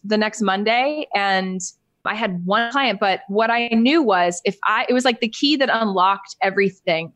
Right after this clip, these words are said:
And it was, "Whoa, I am making money doing something that's gonna cost me maybe, like, four hours, five hours a month, 'cause I'm gonna do weekly calls with her and I'm gonna maybe do some emails." I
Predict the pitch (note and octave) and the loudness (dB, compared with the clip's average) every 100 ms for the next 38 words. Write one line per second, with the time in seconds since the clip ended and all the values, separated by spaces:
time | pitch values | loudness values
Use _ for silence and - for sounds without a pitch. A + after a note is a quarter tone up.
0 | G3+ F#3+ G3 F3+ - _ _ _ _ _ | -4 0 2 0 -2 _ _ _ _ _
1 | - E3+ G3 F3 E3 - _ - F#3+ G#3+ | -10 -2 0 2 0 -4 _ -6 -2 0
2 | B3 C#4+ - G#3+ G3+ F#3+ F3+ F#3 G#3 F3+ | -2 -4 -2 0 0 0 0 0 0 -2
3 | E3 E3+ _ _ _ G#3 B3 B3 B3+ A#3+ | -4 -8 _ _ _ 0 2 2 2 2
4 | G3+ G3+ F3+ - _ _ - - - G3+ | 2 -2 -2 -6 _ _ -20 -10 -2 -2
5 | G#3+ - F3 E3+ F3 _ _ - G#3 G3+ | -2 -2 -2 -2 -6 _ _ -2 2 2
6 | A3+ A#3+ G#3 F3+ F3 E3 - _ _ G3+ | 2 2 2 2 0 -4 -10 _ _ 2
7 | G3+ F#3+ F#3 F#3 F#3+ - F3+ F3+ F3+ F3 | 2 2 2 0 -2 -2 -2 0 0 0
8 | E3+ E3+ E3+ E3+ D#3+ - F3+ F3 F3+ F3+ | 0 -2 0 -2 -2 -6 -4 -2 0 -2
9 | F3+ F3 F3+ F3+ F3 F#3 D#3+ E3 E3+ F3+ | -2 0 0 0 -4 -2 -2 -2 -4 -2
10 | F3 E3 - E3 E3+ E3 D#3+ E3+ E3+ E3 | 0 0 -2 -4 -4 -6 -4 -4 -4 -8
11 | E3 - D#3 D3+ C#3+ A2+ G2 - - _ | -10 -12 -10 -8 -6 -6 -6 -10 -16 _
12 | _ _ _ - G#3+ | _ _ _ -4 -4